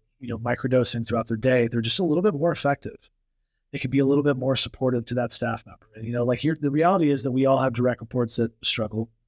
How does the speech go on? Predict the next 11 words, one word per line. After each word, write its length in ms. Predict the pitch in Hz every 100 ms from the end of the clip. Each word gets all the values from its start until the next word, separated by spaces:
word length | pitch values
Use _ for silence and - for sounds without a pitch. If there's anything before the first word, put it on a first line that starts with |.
| _ _ _ _ _ _
And 400 | 131 123 123 127 -
if 160 | -
I 120 | 139
can 120 | 143 135
help 300 | 135 143 -
them 180 | 139
turn 220 | 127 135 131
that 100 | 127
around 400 | 120 123 123 113 139
more 180 | 123
quickly, 500 | - 139 127 170 175